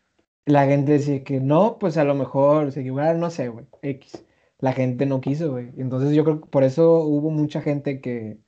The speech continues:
pues, que quedó ahí atrapada, que pensaron, dijeron, "Ah, es el simulacro, güey, por el ochenta y cinco". Pero en realidad sí fue el pinche terremoto, güey. Y este hijo de su puta madre, güey,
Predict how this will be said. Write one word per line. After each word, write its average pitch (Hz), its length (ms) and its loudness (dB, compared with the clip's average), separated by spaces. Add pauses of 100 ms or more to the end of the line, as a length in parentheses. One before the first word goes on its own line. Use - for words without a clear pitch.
(220)
pues, 127 220 -10
que - 240 -8
quedó 123 320 2
ahí 131 100 6
atrapada, 143 800 0 (200)
que 131 120 -12
pensaron, 135 340 -6
dijeron, 139 300 -4
"Ah, 202 200 2
es 175 100 -2
el 196 100 2
simulacro, 156 680 0
güey, - 140 -16 (160)
por 127 140 -8
el 127 140 -4
ochenta 127 300 -8
y 127 40 -6
cinco". 131 420 -8 (960)
Pero 131 200 0
en 131 60 0
realidad 131 280 4
sí 185 140 2
fue 180 140 6
el 190 80 2
pinche 196 260 0 (260)
terremoto, 165 760 2
güey. 123 240 -8 (400)
Y 147 140 2
este 165 200 0
hijo 240 160 -4
de 226 80 -4
su 185 180 -12
puta 185 260 -14
madre, 139 420 -6
güey, 110 260 -16